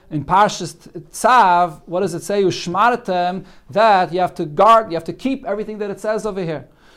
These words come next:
So what does this mean, ikuva? That shows that it's ma'akiv. Ushmartem, you must do this. A third opinion, Rav A-, Rav Ashi Amar, Rav Ashi says, what does it say in, in Parshas Tzav?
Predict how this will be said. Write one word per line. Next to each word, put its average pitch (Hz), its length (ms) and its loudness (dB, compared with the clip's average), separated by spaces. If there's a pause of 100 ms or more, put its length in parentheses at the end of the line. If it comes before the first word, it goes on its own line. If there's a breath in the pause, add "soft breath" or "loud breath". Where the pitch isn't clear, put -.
(140 soft breath)
So - 140 -6
what 175 100 2
does 185 100 0
this 170 160 -8
mean, 208 180 -6
ikuva? 277 540 -6 (160)
That 190 180 -2
shows 165 280 -2
that 185 80 -4
it's 190 140 -8
ma'akiv. 220 500 -8 (560)
Ushmartem, 220 520 -4
you 156 120 -6
must 202 260 -2
do 226 120 -10
this. - 340 -16 (400 soft breath)
A - 40 -20
third 220 260 4
opinion, 247 500 0
Rav 151 220 -2
A-, 180 320 0
Rav 151 160 -4
Ashi 214 440 0
Amar, 226 240 -2
Rav 160 260 0
Ashi 202 160 -14
says, 196 260 -6
what 175 100 -2
does 196 120 -2
it 190 120 -6
say 190 220 -2
in, 165 100 -6
in 151 40 -12
Parshas 160 640 -4
Tzav? 202 440 -2